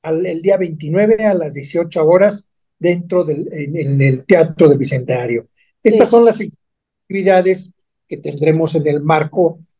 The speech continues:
Speaker 1: del, eh, Festival Internacional Cervantino. Eh, sin embargo, pues nuestra, eh, programación, eh, continúa en las demás actividades, y
Speaker 2: Ujú.
Speaker 1: así tenemos,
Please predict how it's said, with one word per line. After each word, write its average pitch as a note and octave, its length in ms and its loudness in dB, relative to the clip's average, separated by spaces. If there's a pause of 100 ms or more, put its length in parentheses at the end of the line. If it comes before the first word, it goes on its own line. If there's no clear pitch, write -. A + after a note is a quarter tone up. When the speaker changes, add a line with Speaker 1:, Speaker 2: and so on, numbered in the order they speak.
(100)
Speaker 1:
del, F3+ 420 4
eh, F3+ 200 6
Festival D#3 480 -2
Internacional C#3+ 800 -6
Cervantino. E3+ 800 0 (540)
Eh, A3+ 240 0
sin A3 240 -2
embargo, F#3+ 460 -2
pues A3+ 180 -6
nuestra, D#3 580 -8 (140)
eh, D#3 480 -4
programación, E3 840 2 (280)
eh, D3+ 220 2
continúa F#3 800 4
en D3+ 240 -6
las D3+ 180 -6
demás E3+ 420 -2
actividades, F#3 840 0 (320)
y G#3+ 60 -4
Speaker 2:
Ujú. G#3+ 100 4
Speaker 1:
así - 220 -2
tenemos, F3 340 -2